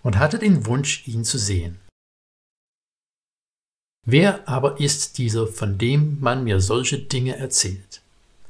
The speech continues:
Lukas lässt die Fragen der Menschen über Jesus immer wieder zum Ausdruck kommen und immer wieder bekommt die Antwort.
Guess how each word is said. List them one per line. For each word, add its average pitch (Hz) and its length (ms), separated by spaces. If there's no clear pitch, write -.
Lukas 254 380
lässt - 200
die 156 80
Fragen 123 600
der 113 80
Menschen 120 560
über 117 160
Jesus 117 420
immer 143 300
wieder 131 240
zum - 180
Ausdruck 117 540
kommen 95 400
und 113 160
immer 175 240
wieder 139 180
bekommt - 560
die 151 140
Antwort. 98 540